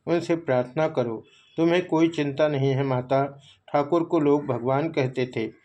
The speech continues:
वे भगवान ही हैं। तुम्हारा वह भाव नहीं रहेगा, बहुत आनंद में रहेगी।" तेरह सौ छत्तीस बंगाब्द।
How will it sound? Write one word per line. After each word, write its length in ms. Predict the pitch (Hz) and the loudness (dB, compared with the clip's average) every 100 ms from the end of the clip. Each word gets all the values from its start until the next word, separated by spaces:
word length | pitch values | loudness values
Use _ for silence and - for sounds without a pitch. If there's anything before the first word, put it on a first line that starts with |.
| _ _ | _ _
वे 120 | 160 | 0
भगवान 560 | 156 127 131 143 175 156 | 0 -2 0 0 0 0
ही 60 | 139 | -2
हैं। 260 | 123 113 - - _ | -2 -8 -14 -20 _
तुम्हारा 380 | 151 147 160 156 | -4 0 2 2
वह 220 | 135 135 | 4 2
भाव 280 | 123 135 139 | 2 0 0
नहीं 200 | 135 139 | 0 0
रहेगा, 580 | 147 135 135 147 151 151 - - _ | 2 2 2 0 0 -6 -20 -20 _
बहुत 340 | 143 160 175 - | -2 0 0 -4
आनंद 320 | 131 127 160 170 | -2 0 2 2
में 140 | 147 | 2
रहेगी।" 580 | 131 117 113 113 104 - _ _ _ _ _ - - - _ - - - _ _ _ _ _ | 2 -2 -4 -8 -10 -16 _ _ _ _ _ -20 -20 -20 _ -20 -20 -20 _ _ _ _ _
तेरह 260 | 170 180 196 | 4 4 4
सौ 180 | 180 | 2
छत्तीस 440 | 165 156 151 175 147 | 0 -2 0 0 0
बंगाब्द। 720 | 143 139 135 143 143 151 - | 0 2 2 2 0 -4 -4